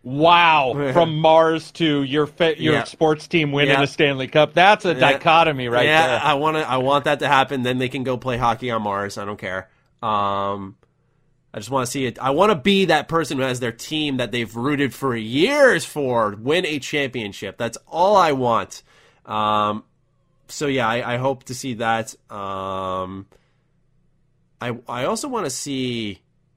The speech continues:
Speaker 2: electric vehicles become the norm. I think that would be really cool if that's a, a plausible future.
Speaker 1: I think, yeah, I mean, it seems like it's very plausible,
Speaker 2: Yeah.
Speaker 1: especially now.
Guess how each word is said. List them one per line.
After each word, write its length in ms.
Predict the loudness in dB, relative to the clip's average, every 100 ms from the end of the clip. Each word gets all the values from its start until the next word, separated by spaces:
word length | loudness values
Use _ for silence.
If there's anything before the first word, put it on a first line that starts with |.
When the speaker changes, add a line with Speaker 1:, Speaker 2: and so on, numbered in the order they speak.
| _ _ _
Speaker 2:
electric 360 | -10 -8 -8 -10
vehicles 380 | -8 -8 -8 -12
become 260 | -10 -8
the 60 | -8
norm. 360 | -6 -6 -6 -10 -16
I 80 | -12
think 160 | -8
that 80 | -8
would 100 | -8
be 100 | -8
really 220 | -10 -10
cool 340 | -12 -12 -14 -16 _ _ _ _ _ _
if 60 | _
that's 260 | -14 -12 -12
a, 380 | -10 -8 -10 -16 _ _ _ _ _ _ _
a 40 |
plausible 460 | -10 -4 -4 -6 -14
future. 460 | -12 -14 -10 -12 -14 _ _ _ _ _ _ _ -4
Speaker 1:
I 80 | -2
think, 280 | 0 -4 -2
yeah, 200 | 2 2
I 180 | 2 -2
mean, 160 | -4 -4
it 140 | -6
seems 320 | -8 -6 -4
like 180 | -4 -4
it's 80 | -8
very 300 | -8 -6 -6
plausible, 560 | -6 -6 -6 -10 -12 -10
Speaker 2:
Yeah. 80 | -8
Speaker 1:
especially 300 | -8 -10 -12
now. 340 | -12 -10 -12